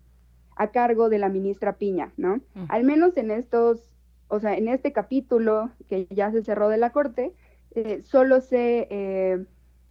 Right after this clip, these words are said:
Speaker 1: se declaró, eh, inválido, eh, ampliar el catálogo a estos delitos porque no se hizo una modificación constitucional, ¿no? Entonces,
Speaker 2: Ujú.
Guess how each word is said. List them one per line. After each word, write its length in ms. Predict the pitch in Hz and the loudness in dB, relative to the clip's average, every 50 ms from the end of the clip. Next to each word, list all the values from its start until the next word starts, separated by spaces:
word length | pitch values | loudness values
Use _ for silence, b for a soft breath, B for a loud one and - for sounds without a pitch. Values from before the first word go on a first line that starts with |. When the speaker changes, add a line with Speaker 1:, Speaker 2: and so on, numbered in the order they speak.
| _ _ _ _ | _ _ _ _
Speaker 1:
se 140 | - 226 214 | -2 2 4
declaró, 680 | 233 226 226 240 226 220 214 220 220 220 220 226 214 - - | 4 2 4 2 2 2 2 2 2 4 2 2 0 -2 -4
eh, 220 | 196 196 190 - | -4 -4 -4 -2
inválido, 800 | - 220 220 226 226 247 247 269 262 254 240 240 233 240 208 - | -2 -2 0 4 4 4 4 4 4 4 4 2 2 2 0 -4
eh, 220 | - 196 190 185 185 - | -6 -8 -8 -8 -8 -6
ampliar 560 | 190 190 196 185 - 240 247 240 247 247 254 | -6 -6 -8 -6 -2 0 0 2 2 2 2
el 120 | 254 233 - | 0 0 -2
catálogo 720 | 214 208 - - 214 214 214 214 208 190 208 220 269 - _ _ _ _ _ _ | -4 -4 -2 -2 -2 0 0 -2 -2 -4 -6 -8 -8 -10 _ _ _ _ _ _
a 220 | 214 208 214 208 - | -4 -4 -4 -4 -4
estos 400 | - 214 214 214 _ - 220 214 | -4 -6 -6 -6 _ -2 -2 0
delitos 440 | 208 233 247 269 269 - 254 269 269 | 0 -2 -2 -4 -2 -2 -2 -4 -4
porque 480 | - _ 226 233 240 247 - 226 226 226 | -2 _ 0 0 0 0 -2 -2 -2 0
no 400 | 226 214 214 214 214 220 208 - _ _ _ _ - - | -2 -2 -2 -2 -2 -2 -4 -8 _ _ _ _ -4 0
se 100 | 214 208 | 0 0
hizo 400 | 214 208 214 - - 214 208 - | 0 -2 -6 -6 -4 -4 -4 -4
una 240 | - 220 220 220 | -4 -4 -4 -2
modificación 640 | 220 208 196 190 185 - - - 180 180 - 202 202 185 | -2 -4 -4 -6 -8 -12 -12 -12 -12 -8 -6 -6 -6 -6
constitucional, 760 | - 214 208 196 - 180 - 151 170 - 180 135 123 104 - _ - | -6 -8 -10 -10 -12 -12 -12 -12 -8 -8 -8 -8 -8 -10 -16 _ -8
¿no? 180 | - - 214 262 247 | -6 -4 -4 -4 -6
Entonces, 340 | 220 190 240 247 247 269 | -2 -2 -2 -2 -2 -4
Speaker 2:
Ujú. 80 | 269 b | -6 b